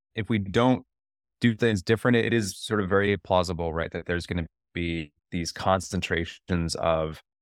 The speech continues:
productivity and access to wealth that's enabled by whether it's A I or other stuff. So really, A I E D U started out with this much broader goal. How do we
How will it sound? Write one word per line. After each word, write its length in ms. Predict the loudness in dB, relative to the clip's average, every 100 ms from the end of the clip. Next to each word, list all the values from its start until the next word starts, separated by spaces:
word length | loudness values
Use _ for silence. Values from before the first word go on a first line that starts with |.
| _ _ _
productivity 800 | -2 0 0 -4 -4 -2 -2 -2
and 180 | -4 -6 -6
access 380 | -6 -6 -8 -6
to 180 | -10
wealth 480 | 0 2 2 0 -8 -20 -20 -6
that's 380 | -6 -8 _ -6
enabled 300 | -4 -2 -4
by 160 | -4
whether 160 | -2 -2
it's 100 | -4
A 140 | -4
I 80 | -4
or 80 | -6
other 160 | -12
stuff. 240 | -10 -10 -12 _ _ _ _ _
So 120 | 2
really, 300 | 4 4 4
A 100 | 2
I 80 | 2
E 60 | 0
D 60 |
U 60 | 0
started 300 | 2 2 2
out 160 | 0
with 200 | 0 -2
this 160 | -2 -4
much 140 | -4 -4
broader 260 | 0 4 4
goal. 280 | 2 0 -2
How 240 | 0 4 6
do 40 |
we 320 | 4 4 2